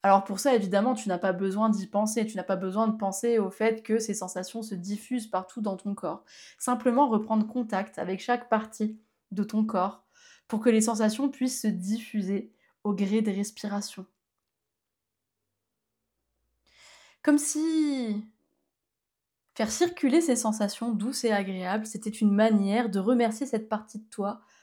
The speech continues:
pour sa collaboration et d'en faire profiter toutes les autres.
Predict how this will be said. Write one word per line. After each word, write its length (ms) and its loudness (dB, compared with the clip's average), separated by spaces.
pour 120 -6
sa 140 2
collaboration 840 2
et 80 8
d'en 160 4
faire 240 0
profiter 760 2
toutes 180 -6
les 160 4
autres. 320 -6